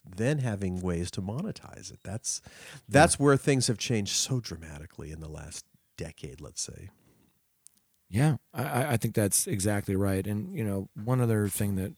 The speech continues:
Speaker 2: Ruxandra noted, you know, that to your point, fans are definitely driving these opportunities, you know, through platforms where they gather and, you know, new digital behaviors,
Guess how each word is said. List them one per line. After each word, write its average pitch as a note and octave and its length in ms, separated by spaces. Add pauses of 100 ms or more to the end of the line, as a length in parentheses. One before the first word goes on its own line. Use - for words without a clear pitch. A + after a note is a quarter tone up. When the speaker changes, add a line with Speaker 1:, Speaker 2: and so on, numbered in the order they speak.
(140)
Speaker 2:
Ruxandra G2+ 720 (480)
noted, G2 600 (480)
you A2+ 100
know, A2 100
that G#2 220 (440)
to B2+ 100
your D3+ 100
point, G2+ 300
fans C3+ 340
are F#2+ 40
definitely A2 340
driving G#2+ 400
these G2 180
opportunities, F#2+ 840
you G#2+ 100
know, F#2+ 140
through G2+ 200
platforms G#2 560
where G2 120
they F2+ 100
gather G#2+ 600
and, F2 220 (320)
you G#2+ 80
know, F#2 100
new G#2+ 280
digital G2 400
behaviors, A#2 920